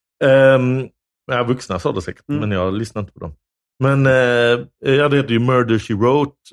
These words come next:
Speaker 1: för att hon är författare och skriver då. Men det låter ju som en anspelning tillbaka, och då var det då lite, men att det fanns då en Agatha Christie-filmatisering som fick, eh, titeln Murder, She Said.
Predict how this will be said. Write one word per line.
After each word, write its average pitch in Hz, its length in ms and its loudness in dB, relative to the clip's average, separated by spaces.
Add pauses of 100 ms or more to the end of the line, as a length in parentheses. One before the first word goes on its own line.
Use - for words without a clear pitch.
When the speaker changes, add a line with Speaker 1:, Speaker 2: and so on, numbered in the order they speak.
(160)
Speaker 1:
för 113 80 -4
att 104 100 -6
hon 101 180 -2
är 92 60 -2
författare 92 720 -8 (580)
och 110 60 -10
skriver 90 320 -8
då. 87 240 -4 (400)
Men 120 100 -2
det 113 60 2
låter 120 400 0
ju 110 60 -6
som 127 120 -6
en 151 60 0
anspelning 117 360 -2
tillbaka, 95 420 -4
och 107 160 -2
då 120 60 -2
var 139 260 0
det 101 100 -6
då 139 120 0
lite, 110 680 -2
men 104 380 -4 (1080)
att 120 220 -8
det 113 100 -2
fanns 104 400 -6
då 95 400 -2
en 104 280 -4
Agatha 110 380 -6
Christie-filmatisering 98 2000 -6 (720)
som 95 100 -2
fick, - 440 -8
eh, 85 340 -6
titeln 85 480 -8
Murder, 87 440 -4
She - 180 -16
Said. - 360 -8